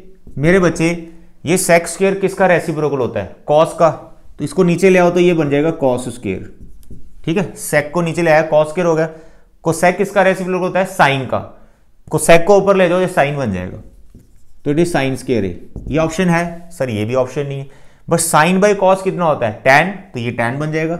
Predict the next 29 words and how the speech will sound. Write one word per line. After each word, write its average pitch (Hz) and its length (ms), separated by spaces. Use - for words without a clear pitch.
स्क्वायर 139 340
है 143 60
ऊपर 135 180
तो 139 120
स्क्वायर 127 240
अपनी 123 220
जगह 131 180
रहेगा, 120 280
टैन 135 200
स्क्वायर 127 240
है, 107 80
ये 139 100
ऑप्शन 175 300
है, 165 240
बिल्कुल 120 300
है, 104 60
डी 110 200
पार्ट, - 320
सिंपल। 127 400
क्वेश्चन 156 200
नंबर 196 260
फोर्थ, - 680
ये 139 60
तो 156 100
बहुत 147 240
ही 175 60
ज्यादा 151 220
सिंपल 110 340
है। - 120